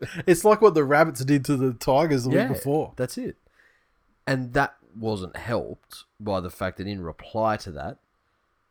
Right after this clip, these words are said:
Speaker 2: the Bunnies were just errors upon error upon error upon error to start with and just
Speaker 1: Yep.
Speaker 2: never really got into the rhythm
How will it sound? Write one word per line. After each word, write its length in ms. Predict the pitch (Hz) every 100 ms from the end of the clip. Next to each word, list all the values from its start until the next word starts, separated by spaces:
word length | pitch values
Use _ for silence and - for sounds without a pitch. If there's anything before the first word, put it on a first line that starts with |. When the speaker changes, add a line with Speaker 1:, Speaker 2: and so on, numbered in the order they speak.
| -
Speaker 2:
the 80 |
Bunnies 380 | 90 98 95 90
were 80 | 95
just 200 | 80 -
errors 300 | 95 90 87
upon 320 | 85 - 90 -
error 200 | 87 82
upon 400 | 76 85 90 73
error 200 | 82 80
upon 400 | 60 - 87 78
error 240 | 90 85
to 80 | 73
start 340 | - 110 117 85
with 140 | 82
and 100 | 85
just 100 | 85
Speaker 1:
Yep. 120 | 123 92
Speaker 2:
never 180 | 92 85
really 220 | 87 82
got 160 | 82 82
into 180 | 80
the 100 | 73
rhythm 360 | 73 85 82 78